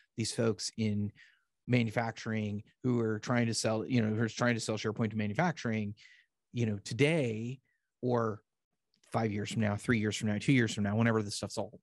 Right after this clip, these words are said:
kind of really gelled together, it will tell you, "Hey,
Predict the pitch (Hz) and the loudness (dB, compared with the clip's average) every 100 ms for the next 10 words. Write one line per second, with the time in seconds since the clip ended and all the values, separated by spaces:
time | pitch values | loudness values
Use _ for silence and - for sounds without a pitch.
0 | _ - 107 104 113 113 101 104 90 - | _ -8 -4 -2 2 4 4 0 -4 0
1 | 190 139 101 127 - _ _ _ _ - | 2 2 0 -2 -6 _ _ _ _ -20
2 | _ _ - 143 147 147 139 151 139 - | _ _ 4 4 4 4 4 2 0 -4
3 | - 151 95 | -2 -2 -2